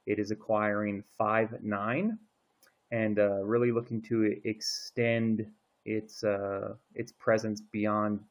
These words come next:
just, uh, video conferencing. Uh, Ross, you noted it's, uh, it's time now for Zoom to compete with the rest of the world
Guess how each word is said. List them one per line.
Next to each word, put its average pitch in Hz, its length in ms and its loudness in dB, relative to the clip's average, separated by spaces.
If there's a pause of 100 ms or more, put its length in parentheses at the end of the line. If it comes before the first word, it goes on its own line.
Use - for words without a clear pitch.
just, 123 600 4 (680)
uh, 101 220 -4 (180)
video 113 260 4
conferencing. 113 760 -6 (800)
Uh, - 140 -6
Ross, 110 400 4
you 175 120 2
noted 107 540 4 (340)
it's, - 360 -2
uh, 101 400 0 (260)
it's - 220 -8
time 107 300 0
now 104 180 0
for 104 200 -6
Zoom 104 300 0
to 107 120 -8
compete 113 640 -6
with 107 300 0
the 117 120 6
rest 110 340 6
of 104 100 -2
the 113 80 4
world 117 540 8